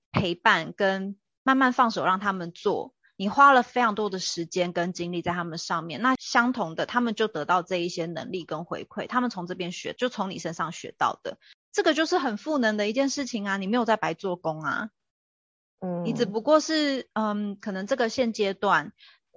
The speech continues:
Speaker 1: 你必须好好专心的育儿，所以你当然要舍弃一些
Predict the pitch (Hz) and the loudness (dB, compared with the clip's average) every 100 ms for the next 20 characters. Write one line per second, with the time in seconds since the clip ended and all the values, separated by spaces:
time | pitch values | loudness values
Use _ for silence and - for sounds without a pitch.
0 | _ - 180 233 226 220 208 202 202 - | _ -8 -4 -2 -2 -2 0 0 -2 -4
1 | - 190 196 196 196 202 202 - 214 170 | 0 0 0 -4 -4 -4 -4 -4 -4 -4
2 | - 82 - 196 - _ _ - 254 277 | -4 -4 -4 -10 -16 _ _ 2 6 6
3 | 233 - 226 220 180 190 202 208 - - | 4 0 -2 -2 -2 0 0 0 -4 -6
4 | - 208 196 190 | -6 -6 -4 -4